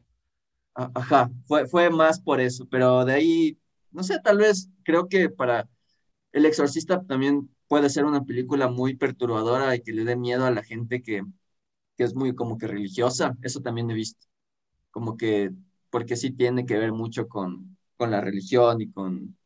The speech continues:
Jesús y con Satanás, pero, pero no, o sea, yo nunca fui religioso ni de un lado ni del otro, entonces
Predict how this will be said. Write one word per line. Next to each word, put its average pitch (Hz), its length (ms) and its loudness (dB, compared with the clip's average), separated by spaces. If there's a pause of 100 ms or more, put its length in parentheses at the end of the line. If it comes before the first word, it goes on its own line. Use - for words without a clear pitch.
(100)
Jesús 117 560 -2
y 107 80 -8
con 104 140 -8
Satanás, 117 840 0 (640)
pero, 113 800 2 (360)
pero 135 200 0
no, 147 340 4
o 127 40 -14
sea, 139 180 2
yo 156 140 4
nunca 165 240 -2
fui 139 160 2
religioso 123 680 -2 (260)
ni 135 220 2
de 180 120 6
un 247 140 6
lado 240 240 10
ni 156 120 2
del 127 160 0
otro, 123 220 -6
entonces 117 760 -4